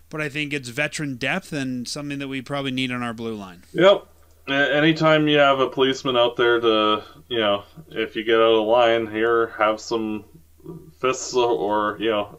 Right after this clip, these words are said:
Speaker 2: enjoy your time in the boards. <laughs> You know, that's a good thing. And, you know, it's something the Flames have lacked for a while is those big, physically imposing defensemen. And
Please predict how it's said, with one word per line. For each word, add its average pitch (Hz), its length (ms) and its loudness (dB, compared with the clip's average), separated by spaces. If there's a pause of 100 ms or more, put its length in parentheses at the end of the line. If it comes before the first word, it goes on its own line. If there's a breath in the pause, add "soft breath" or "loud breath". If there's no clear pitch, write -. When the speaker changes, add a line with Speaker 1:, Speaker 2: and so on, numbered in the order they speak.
Speaker 2:
enjoy 107 380 -2
your 104 380 0 (120)
time 110 240 -2
in 113 100 -4
the 110 60 -4
boards. 113 560 2
<laughs> 165 60 0 (720 loud breath)
You 127 100 -2
know, 104 260 0 (320)
that's - 580 -2
a 113 160 -2
good 131 300 -2
thing. 92 260 -2
And, 95 420 -4
you 110 140 -2
know, 95 380 -2
it's 107 240 -4
something 113 340 -2
the 110 80 -2
Flames 110 380 -4
have 101 180 -2
lacked 107 460 -2
for 110 240 -6
a 98 100 0
while 101 440 2
is 87 200 -8
those 98 280 -4
big, 101 460 -6
physically 104 460 -6
imposing 101 540 -6
defensemen. 92 640 -6
And 90 120 -10